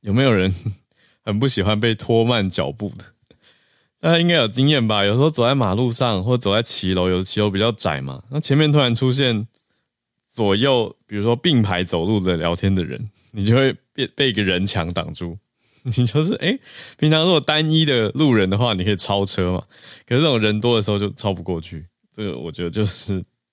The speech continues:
呃，雅典卫城在往上走的其中一种问题啦。那算下来，现在每天平均的游客就有一万七千人。那我们比较近的，如果是六月，我现在回到雅典卫城了，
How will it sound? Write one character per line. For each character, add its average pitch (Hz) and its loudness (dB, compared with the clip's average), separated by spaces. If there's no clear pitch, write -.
呃， 82 -6
雅 90 -2
典 98 -4
卫 101 2
城 78 -8
在 85 -6
往 80 -6
上 90 -4
走 60 -12
的 62 -12
其 - -12
中 90 -4
一 - -4
种 80 -8
问 95 -2
题 - -20
啦。 71 -16
那 120 -4
算 123 2
下 120 0
来， 92 0
现 110 -2
在 101 0
每 95 0
天 117 -2
平 92 -2
均 98 -2
的 95 0
游 82 -2
客 87 -4
就 87 -4
有 78 -6
一 85 -8
万 90 -2
七 - -8
千 80 -6
人。 - -10
那 110 -4
我 90 -4
们 90 -4
比 101 -8
较 117 2
近 120 0
的， 82 0
如 98 -2
果 104 0
是 120 -2
六 131 2
月， 127 2
我 101 -6
现 107 -4
在 117 0
回 107 0
到 101 0
雅 82 -4
典 85 -4
卫 90 -2
城 - -10
了， - -14